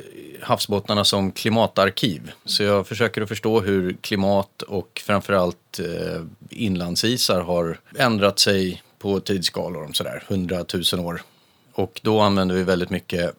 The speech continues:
ekolod eftersom havsbottnarna ligger ju under en väldig massa vatten. Och det är ju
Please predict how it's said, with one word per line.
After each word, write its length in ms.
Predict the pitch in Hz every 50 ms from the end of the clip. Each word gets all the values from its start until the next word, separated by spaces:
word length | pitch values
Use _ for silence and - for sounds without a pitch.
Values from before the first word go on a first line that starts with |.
| _ _
ekolod 680 | - 127 110 - - - - 104 113 123 98 92 92
eftersom 460 | 92 - - - - - 92 90 87 - _ _ - - - - - - - 71
havsbottnarna 720 | - - - - - 110 98 - - 98 95 90 90 90 - - - 110 - _ -
ligger 260 | - 107 110 101 101
ju 60 | 104
under 220 | 104 95 95 95 90
en 60 | 95
väldig 200 | 101 101 90 90
massa 220 | 98 95 - 110
vatten. 320 | 104 110 - - - 85 87
Och 60 | 92
det 80 | 98 104
är 140 | 104 98
ju 200 | 95 92 92 92